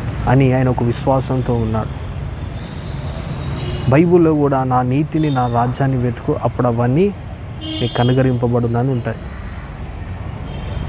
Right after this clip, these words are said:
ఆయన కొన్ని సంవత్సరాలు సైకిల్ మీదే సేవ చేశాడంట. విశ్వాసులు అతన్ని గమనించి, అతన్ని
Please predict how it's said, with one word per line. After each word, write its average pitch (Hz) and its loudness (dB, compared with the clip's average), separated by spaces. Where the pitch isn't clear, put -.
ఆయన 151 6
కొన్ని 143 4
సంవత్సరాలు 147 2
సైకిల్ 143 2
మీదే 143 2
సేవ 123 0
చేశాడంట. 113 -2
విశ్వాసులు 156 6
అతన్ని 139 2
గమనించి, 127 2
అతన్ని 127 2